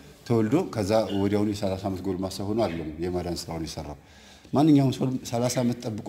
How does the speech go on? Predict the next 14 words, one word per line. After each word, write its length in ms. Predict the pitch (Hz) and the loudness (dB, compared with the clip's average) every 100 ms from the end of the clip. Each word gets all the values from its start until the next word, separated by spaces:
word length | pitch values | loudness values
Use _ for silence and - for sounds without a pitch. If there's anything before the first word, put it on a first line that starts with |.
| 113 | 0
ጎልማሳ 340 | 110 113 113 117 | 2 2 0 -2
እንደሚሆነው 420 | 110 120 131 165 | -2 0 2 2
ሠላሳ 280 | - 117 117 | 2 2 0
ዓመት 180 | 107 101 | -2 -4
ጠብቆ 220 | 98 95 110 | -4 -4 -2
ጎልማሳ 360 | 90 85 80 - | -2 -2 -4 -6
ሆኗል። 280 | 78 76 - - - - - - | -6 -8 -10 -14 -16 -18 -20 -10
እስከ 140 | - 131 | -2 2
ሠላሳ 280 | 151 147 139 | 6 6 6
ዓመቱ 200 | 131 127 | 2 2
ድረስ 260 | 117 143 143 - - - _ - - | 0 0 -2 -6 -12 -20 _ -20 -4
ዮሴፍን 420 | 110 107 110 120 110 | -2 -2 -4 -4 -2
ሲያግዘውና 540 | 104 92 95 95 98 | 0 0 0 0 0
ሲረዳው፣ 440 | 92 85 82 90 | -2 -6 -2 -2